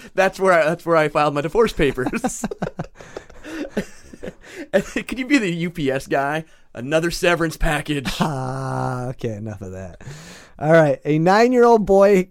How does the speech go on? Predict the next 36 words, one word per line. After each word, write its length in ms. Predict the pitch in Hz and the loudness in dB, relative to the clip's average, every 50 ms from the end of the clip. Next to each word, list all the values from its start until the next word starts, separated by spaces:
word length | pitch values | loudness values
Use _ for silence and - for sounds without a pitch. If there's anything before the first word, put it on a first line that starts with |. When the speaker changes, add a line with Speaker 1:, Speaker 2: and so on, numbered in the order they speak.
| - - | -4 -2
Speaker 2:
has 240 | 139 160 156 - | 0 2 2 2
convinced 480 | - 180 151 143 131 185 208 214 - - | 2 0 0 4 4 4 4 4 2 0
the 60 | 208 190 | 2 4
leaders 440 | 180 165 165 165 160 170 156 131 | 6 6 6 6 6 4 4 4
of 120 | 143 120 120 | 2 0 0
a 60 | 123 | 0
small 520 | - - - 156 147 151 160 175 190 214 | -2 -2 -2 0 4 4 6 6 6 4
northern 440 | 208 190 165 160 170 180 175 190 190 | 4 2 2 4 4 4 2 0 -2
Colorado 600 | - - 165 156 165 170 165 160 160 160 175 196 | -2 -4 -4 0 0 2 2 2 0 0 -2 -2
town 480 | - - 170 143 131 120 - 135 147 151 | -4 -2 -2 -2 0 -2 -4 -4 -6 -6
to 220 | - - 151 143 - | -4 -4 -6 -4 -2
overturn 640 | 135 139 143 147 190 185 - 147 139 143 151 151 151 - | -2 -2 -2 -2 -2 -4 -4 -4 -4 -4 -4 -6 -8 -10
a 260 | 127 123 120 113 110 110 | -10 -8 -6 -6 -6 -8
nearly 600 | 110 117 123 143 160 180 180 175 160 147 135 123 | -6 -6 -4 0 0 2 2 2 0 0 -2 -2
century-old 960 | - - - 202 214 233 214 - - 226 220 175 165 160 170 170 143 135 - | -2 -2 0 0 0 0 -2 -4 -4 -6 -4 -2 0 2 2 2 0 -2 -2
ban 380 | 135 131 127 117 123 139 151 - | -2 -2 -2 -2 -4 -4 -6 -6
on 200 | - 143 147 151 143 | -4 -4 -4 -4 -4
snowball 580 | - - - 180 208 240 220 170 127 117 107 | -4 -4 -2 0 2 2 2 2 0 -2 -4
fights. 580 | - - - 104 98 80 - - - - - - - _ _ _ _ _ - | -8 -8 -10 -10 -10 -10 -16 -14 -14 -14 -14 -14 -18 _ _ _ _ _ -8
And 140 | - 127 123 | -6 -4 -4
he 120 | 131 143 - | -4 -4 0
already 380 | - 143 147 156 165 165 175 | 2 2 4 4 4 2 2
knows 420 | 165 135 123 120 120 127 120 - - - - _ _ | 2 2 2 2 2 0 -2 -4 -8 -14 -20 _ _
who 140 | - 151 143 | -2 0 0
his 220 | 120 123 113 - | 2 0 -2 -4
first 360 | - - - 139 143 - - - | -8 -6 -4 -4 -4 -4 -6 -6
target 280 | - 123 123 117 120 117 | -4 -4 -4 -4 -4 -4
will 120 | 113 117 | -4 -4
be. 340 | 110 117 117 95 82 80 - _ _ _ _ _ _ _ _ _ | -2 -4 -6 -6 -8 -12 -18 _ _ _ _ _ _ _ _ _
His 220 | - 135 120 107 110 | -4 -4 -4 -4 -4
little 240 | 110 117 107 107 | -6 -6 -6 -6
brother. 460 | 110 120 110 107 98 85 87 - - - - - - - | -6 -6 -6 -6 -8 -10 -14 -16 -16 -18 -20 -20 -12 -6
Speaker 1:
That's 200 | - 330 - - | -6 -6 -6 -8
crazy. 500 | - - 339 349 339 311 294 185 165 143 | -6 -2 0 2 2 0 0 -2 -4 -6
This 480 | 131 135 131 131 151 226 226 - - - | -6 -8 -10 -8 -6 -6 -6 -8 -10 -12
town's 520 | - 214 233 226 226 214 202 196 185 | -8 -4 -2 0 0 0 0 -2 -6